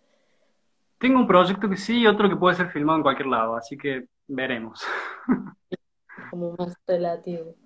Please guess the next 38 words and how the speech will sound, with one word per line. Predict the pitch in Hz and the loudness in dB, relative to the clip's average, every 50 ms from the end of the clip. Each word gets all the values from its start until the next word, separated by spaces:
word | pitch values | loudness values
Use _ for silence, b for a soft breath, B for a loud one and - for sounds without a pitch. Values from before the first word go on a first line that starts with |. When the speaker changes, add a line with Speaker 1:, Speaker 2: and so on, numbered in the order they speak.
| b b b b b b b b b b b b b | b b b b b b b b b b b b b
Speaker 2:
Em, | - - 202 190 190 190 190 190 185 185 185 185 - - | -2 0 0 0 0 -2 -4 -4 -6 -6 -8 -8 -8 0
y | 220 226 226 | 4 4 6
en | 233 | 6
relación, | 233 240 247 247 240 - 339 349 | 6 6 6 4 2 0 -6 -6
ya | - 370 370 - | -6 -6 -6 -2
que | 339 | 0
hablaste | 302 269 262 277 269 - 302 | 0 2 2 0 0 -4 -4
del, | 294 285 262 226 214 180 180 | 0 2 2 2 2 0 -6
de, | 185 180 180 180 175 175 170 - - | -6 -4 -4 -4 -6 -8 -10 -14 -16
del, | 175 170 180 175 175 175 170 170 170 165 175 175 _ _ | -16 -14 -12 -10 -10 -10 -10 -10 -10 -12 -14 -20 _ _
el | 185 185 185 180 | -14 -14 -14 -12
trabajo | 180 175 175 180 185 185 - - - - | -10 -10 -8 -8 -8 -8 -8 -10 -8 -10
con, | - 180 175 175 170 170 165 165 165 165 165 175 175 | -10 -10 -10 -10 -12 -14 -16 -20 -20 -20 -20 -20 -16
con | - - 170 170 | -14 -12 -12 -12
la | 170 165 | -12 -10
niña, | 175 196 220 226 220 214 214 220 220 233 247 - b b b b b b b b b b b b b b b b _ - | -6 -4 -2 -2 0 0 0 0 0 0 -2 -6 b b b b b b b b b b b b b b b b _ -6
em, | - - 190 185 185 180 180 175 175 180 175 175 175 175 170 170 170 165 165 165 165 165 170 175 - _ _ _ _ _ _ - | -2 0 0 0 0 -2 -4 -4 -6 -6 -6 -6 -8 -8 -10 -12 -14 -16 -18 -18 -18 -18 -20 -20 -20 _ _ _ _ _ _ -4
bueno, | 196 196 190 185 190 | -4 -2 -2 -2 -2
Mara, | 196 208 208 208 214 202 196 - | -2 0 0 0 0 -2 -4 -6
Mara, | - 190 196 196 202 202 196 190 185 185 185 185 - - | -10 -10 -8 -6 -4 -4 -4 -4 -4 -4 -4 -6 -8 -10
ah, | 180 185 185 | -12 -12 -12
est-, | 175 175 - _ - | -14 -14 -16 _ -12
estuvo | 185 180 - - 190 190 190 | -12 -12 -10 -8 -8 -6 -6
también | 190 190 196 202 208 | -6 -8 -8 -8 -8
en | 196 - | -8 -10
tu | 190 - | -10 -10
primera | - 190 196 202 202 202 196 | -8 -6 -4 -4 -4 -4 -2
película. | 196 190 190 226 247 233 233 233 226 208 208 - | -2 -2 -2 -2 -2 0 2 2 2 2 2 0
¿Cómo, | - 233 233 247 233 226 214 196 - - | 0 2 2 2 2 0 -2 -4 -4 -2
cómo | - 240 247 254 262 254 | -2 0 0 2 0 0
abordas | 226 202 190 185 175 180 180 180 | 0 2 2 2 2 2 -2 -6
un | 180 175 | -8 -12
poco | - 175 - 175 | -12 -12 -12 -12
el | 180 | -10
trabajo | - 175 170 175 - 180 - | -10 -12 -12 -12 -14 -16 -14
con | 180 175 175 | -14 -12 -14
los | 170 175 | -14 -12
actores? | 180 175 170 _ - 170 165 165 165 165 _ - - | -14 -14 -12 _ -6 -4 -4 -4 -6 -10 _ -18 -20